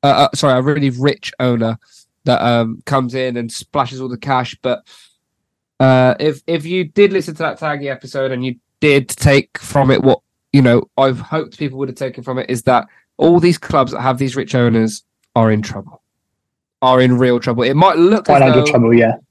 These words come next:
Speaker 1: you know, they, these football clubs owe millions and millions and millions of pounds to those owners.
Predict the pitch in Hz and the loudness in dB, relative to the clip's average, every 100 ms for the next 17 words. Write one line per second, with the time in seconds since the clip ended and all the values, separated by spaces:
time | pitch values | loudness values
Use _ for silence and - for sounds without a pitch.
0 | - - - _ _ 156 139 - 170 180 | -18 -18 -20 _ _ -4 -4 0 0 2
1 | 165 220 208 - 233 185 180 175 143 - | 4 4 4 4 2 2 4 2 2 4
2 | 165 156 147 143 156 170 160 156 151 147 | 4 4 2 0 0 2 2 2 0 -2
3 | - 143 139 143 135 131 131 127 135 131 | -4 -2 2 2 4 4 2 0 -2 0
4 | 143 143 143 139 139 - 143 127 123 - | 2 4 4 2 -2 -4 -4 -2 -2 -4
5 | 139 120 135 131 127 127 123 113 - | -8 -2 0 0 0 0 0 -2 -6